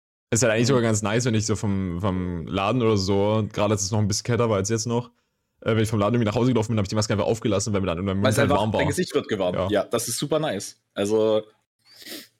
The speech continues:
Speaker 2: ähm, hat, hat, äh, ich weiß nicht, ich find's, ich find's mittlerweile nicht mehr so unangenehm.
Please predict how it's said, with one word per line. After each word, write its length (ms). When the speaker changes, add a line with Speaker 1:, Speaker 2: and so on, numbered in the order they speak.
Speaker 2:
ähm, 600
hat, 300
hat, 240
äh, 420
ich 60
weiß 120
nicht, 80
ich 60
find's, 200
ich 100
find's 240
mittlerweile 340
nicht 80
mehr 100
so 80
unangenehm. 480